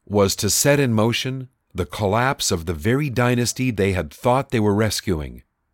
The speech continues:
And for this, it appeared they deserved resolute condemnation.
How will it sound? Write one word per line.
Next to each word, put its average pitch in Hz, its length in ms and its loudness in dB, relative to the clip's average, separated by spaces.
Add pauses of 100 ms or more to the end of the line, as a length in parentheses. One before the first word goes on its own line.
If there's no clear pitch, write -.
(960)
And 87 240 -4
for 85 160 -2
this, 87 540 0 (340)
it 98 180 0
appeared 123 520 0
they 107 180 0
deserved 85 580 -2
resolute 107 720 0
condemnation. 85 1000 -4